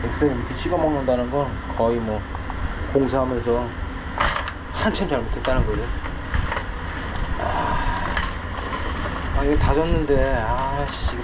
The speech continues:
파기 싫은데. 그래도 뭐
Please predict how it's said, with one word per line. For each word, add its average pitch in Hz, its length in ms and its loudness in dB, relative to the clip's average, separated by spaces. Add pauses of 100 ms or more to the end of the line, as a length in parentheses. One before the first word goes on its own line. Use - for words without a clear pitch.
(160)
파기 - 220 4
싫은데. 147 520 2 (4000)
그래도 160 280 4
뭐 135 140 0